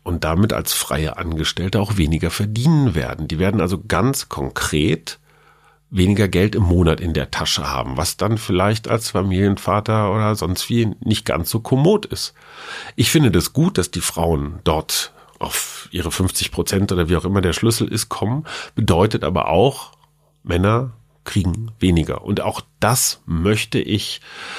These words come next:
akzeptiert und auch gewertschätzt wissen. Ja, dass diese Gerechtigkeit, die wir alle wollen, die wir auch okay finden, aber die hat eben auch was mit Abgeben zu tun und nicht nur mit Abgeben von Zeit oder Abgeben von,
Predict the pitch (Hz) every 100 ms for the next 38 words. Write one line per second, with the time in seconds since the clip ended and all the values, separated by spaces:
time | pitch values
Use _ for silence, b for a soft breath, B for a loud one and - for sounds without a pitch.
0 | B B - - - - - 117 120 139
1 | - - 92 - - 85 73 87 110 -
2 | 87 - - - - - - - - -
3 | 117 113 107 - 95 101 85 80 - 127
4 | - 143 107 92 76 85 78 90 120 101
5 | 90 - 90 - 76 - 110 113 131 B
6 | B B - 117 131 127 160 151 156 -
7 | - 139 143 - 143 - 110 90 85 -
8 | 82 82 120 - 120 104 95 - 104 85
9 | 82 85 82 - 82 123 139 78 73 69
10 | - 90 87 82 82 80